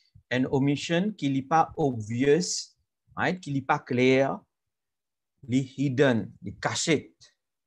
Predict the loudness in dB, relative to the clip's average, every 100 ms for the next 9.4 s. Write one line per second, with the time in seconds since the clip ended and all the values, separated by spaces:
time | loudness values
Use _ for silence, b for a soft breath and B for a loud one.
0 | _ _ _ _ _ _ _ -6 -6 -6
1 | b b b b _ 0 2 2 0 4
2 | 6 6 2 -4 _ -4 0 0 2 4
3 | 4 4 4 2 0 -10 _ -2 0 2
4 | 4 6 6 4 -12 -20 -14 -8 -6 -4
5 | -4 -4 -2 -2 0 -2 -4 -10 -20 _
6 | _ _ _ -6 0 0 2 -2 -2 -4
7 | -2 -2 0 -2 -2 0 0 0 -2 -2
8 | -4 -4 -2 0 0 0 -2 -6 b b
9 | _ -8 -6